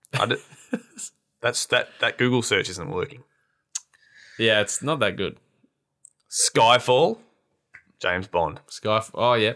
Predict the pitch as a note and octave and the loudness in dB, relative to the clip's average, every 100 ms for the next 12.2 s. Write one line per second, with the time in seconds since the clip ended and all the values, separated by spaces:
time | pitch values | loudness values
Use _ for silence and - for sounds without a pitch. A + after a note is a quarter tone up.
0 | - - G#2+ A2 - G#2+ F3+ - _ _ | -6 -6 -2 0 -2 -4 -6 -12 _ _
1 | _ - _ _ - F#2 F2+ E2 F2+ E2+ | _ -20 _ _ -4 -2 0 -2 0 0
2 | D2+ D#2+ F2 C#3+ G#2+ - F2+ D#2 - - | -2 -2 0 0 -2 -4 -6 -4 -8 -8
3 | G#2+ - A#2 B2 B2+ - B2 A#2+ A2+ G#2+ | -10 -2 0 2 -2 2 2 4 4 4
4 | A#2 F#3 C4+ - _ _ - C3 C3+ B2+ | 2 0 -6 -12 _ _ 0 2 2 0
5 | - B2 D3+ C4+ - _ C3 B2+ B2 A2 | 0 2 2 -2 -8 _ -8 -6 -2 2
6 | F#2+ C3+ - - - A2 A#2 A2+ F2+ F2+ | 4 4 2 -2 0 0 2 2 4 4
7 | E3+ A#3+ A2 A2+ A#3+ _ _ _ _ - | 2 0 -4 -4 -6 _ _ _ _ -18
8 | - G2+ G2 F#2 F#2 A#2+ E3 - C3 B2+ | -4 0 2 4 4 2 0 -4 -4 -4
9 | - C4 - _ _ - B2 C#3+ - F#2+ | -4 -16 -18 _ _ -2 0 -2 -4 -2
10 | - - - - C#3 - _ _ _ F3+ | -4 -8 -12 -6 -6 -8 _ _ _ 2
11 | G3 E3+ E3 C#3+ C3+ A#2+ F#2 F#2+ G2+ F#2+ | 4 4 4 4 2 0 0 2 2 2
12 | D#2 - | -4 -8